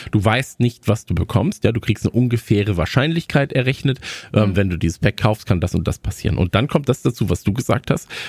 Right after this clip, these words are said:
Speaker 1: Weil jetzt könntest du natürlich Kritik äußern. Erstmal, wenn ich sage, das finde ich nicht so cool, dass du nicht weißt, was du öffnest. Wer im Vorgespräch zugehört hat, ich spiele aktuell Disney Locana, ich hab Magic gespielt, da weiß ich auch nicht, was ich in Booster Packs habe.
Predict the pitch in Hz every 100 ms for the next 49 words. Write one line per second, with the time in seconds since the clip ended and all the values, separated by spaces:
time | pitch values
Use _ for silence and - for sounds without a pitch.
0 | - 110 107 113 - 139 143 - 123 113
1 | 117 113 - - 156 - 65 - 104 190
2 | - 90 92 120 139 101 98 107 104 110
3 | 110 - - - 123 131 123 123 - -
4 | - _ - 117 139 - - 135 120 -
5 | 135 190 175 117 - 101 107 - 113 101
6 | - 95 - - 67 - 117 185 - -
7 | - - _ _ _ _ - 113 - 107
8 | 120 113 - 113 - 120 120 139 160 -
9 | 113 - 110 - - 85 90 90 92 80
10 | - 113 143 104 - - 127 - 117 123
11 | - 135 - - - 120 127 151 160 175
12 | 214 156 104 90 92 90 - - 107 101
13 | 98 - - - 73 -